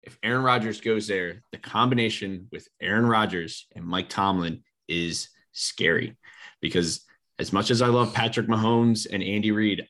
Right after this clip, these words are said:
I think that that might be a better coaching quarterback combination. It might be the best in the league, in my opinion.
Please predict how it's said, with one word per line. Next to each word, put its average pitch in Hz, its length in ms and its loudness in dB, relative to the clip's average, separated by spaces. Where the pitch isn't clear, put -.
I - 80 -10
think 107 320 -4
that 92 160 -6
that 92 180 -4
might 98 240 -4
be 98 160 2
a 85 140 -2
better 92 240 0
coaching 92 420 -4
quarterback 90 460 -2
combination. 85 500 -4
It 101 140 0
might 110 160 2
be 110 80 4
the 90 100 0
best - 340 -6
in 90 100 -4
the 87 60 -4
league, 87 240 -2
in 80 80 -4
my 78 140 -4
opinion. 73 480 -8